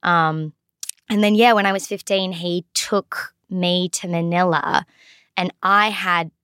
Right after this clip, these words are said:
what felt like an extremely, and it was, it was, like, this very weighted experience of being fifteen years old, being in this place for the first time and feeling like I had come home.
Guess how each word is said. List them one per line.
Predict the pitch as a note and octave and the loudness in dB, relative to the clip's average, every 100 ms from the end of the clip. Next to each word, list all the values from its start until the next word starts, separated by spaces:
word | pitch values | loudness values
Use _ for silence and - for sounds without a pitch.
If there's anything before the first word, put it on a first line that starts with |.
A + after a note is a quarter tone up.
| _ _ | _ _
what | F3+ A3 - | 0 2 2
felt | - G#3+ | 0 2
like | G#3 F#3+ | 2 -2
an | F#3+ | -6
extremely, | F#3 - - - - G3+ A3+ C#4 C#4 B3 F#3+ | -6 -4 -2 -4 -8 -8 -2 2 2 2 0
and | - | -2
it | A3+ | -4
was, | G#3 A#3+ C4 F3 - | 0 2 4 2 -4
it | G#3+ | -6
was, | G#3 G3 | -4 -4
like, | G#3+ G3 | -4 -6
this | G#3+ | -6
very | A#3 B3+ | -2 -2
weighted | E3+ D#3 F#3+ B3+ - G3 | -4 -2 -2 0 -4 -10
experience | E3+ - - G#3 A3 F#3 D3+ D#3 | -10 -12 -8 -6 -2 -4 -4 -8
of | E3 | -6
being | F#3 F3+ | -4 -2
fifteen | E3+ A3+ G#3+ F3+ | -4 -2 -2 0
years | E3 D#3+ | -2 2
old, | E3+ E3+ E3+ - - - _ _ | 2 2 0 -6 -20 -20 _ _
being | - G#3 G#3+ | 2 4 4
in | F#3+ | 0
this | F3 | -2
place | - F3 F3+ | 0 0 0
for | F#3+ | -4
the | F3+ | -2
first | E3+ F3 | 0 0
time | E3+ E3 | 0 -2
and | D#3+ E3 | 0 -4
feeling | - F3+ E3+ F3+ | -2 0 2 2
like | E3+ E3 | 0 -2
I | D#3+ | -4
had | D#3+ D#3 | -4 -6
come | - - D#3+ D#3 | -8 -2 -2 -2
home. | - D#3 D3 F#3+ C#4+ | -6 -6 -4 -6 -6